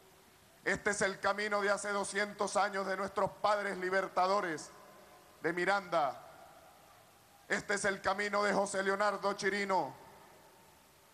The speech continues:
y los cimarrones que soñaban con la independencia.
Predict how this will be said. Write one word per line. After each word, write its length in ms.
y 120
los 200
cimarrones 840
que 100
soñaban 680
con 200
la 60
independencia. 800